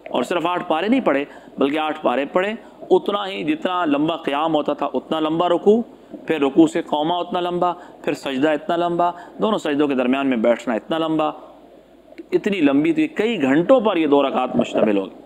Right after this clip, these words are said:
اس لیے تہجد میں انسان جب اٹھے تو دو رکعت مختصر پڑھے، اس کے بعد جتنا لمبی انسان کے اندر استطاعت ہے، طاقت ہے، اتنا پڑھنا چاہیے۔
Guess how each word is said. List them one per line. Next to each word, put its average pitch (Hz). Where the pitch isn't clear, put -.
اس -
لیے 214
تہجد 160
میں 175
انسان 147
جب 127
اٹھے 170
تو 139
دو 147
رکعت 147
مختصر 131
پڑھے، 175
اس 151
کے -
بعد 147
جتنا 220
لمبی 147
انسان 143
کے 139
اندر 131
استطاعت 120
ہے، 120
طاقت 113
ہے، 127
اتنا 117
پڑھنا 120
چاہیے۔ 175